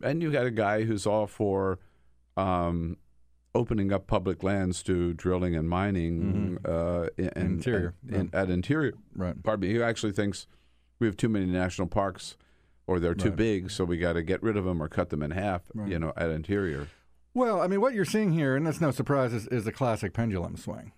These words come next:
Speaker 2: uh, uh, from a, a more regulated era of the Obama administration to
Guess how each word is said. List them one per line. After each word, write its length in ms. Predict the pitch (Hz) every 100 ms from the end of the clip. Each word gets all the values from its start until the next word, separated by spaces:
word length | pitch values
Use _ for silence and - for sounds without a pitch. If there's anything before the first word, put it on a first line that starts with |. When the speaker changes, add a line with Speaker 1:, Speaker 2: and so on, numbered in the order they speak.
| -
Speaker 2:
uh, 360 | - 104 98 95 90 -
uh, 200 | 101 95
from 280 | 90 110 95
a, 60 | 90 104
a 40 | 101
more 260 | 98 98
regulated 760 | 95 98 95 98 98 98 95 85 -
era 420 | 95 92 107 120
of 280 | - 101 92
the 160 | 92 95
Obama 260 | 90 92
administration 760 | 90 90 90 - 90 95 - 98
to 380 | - 107 90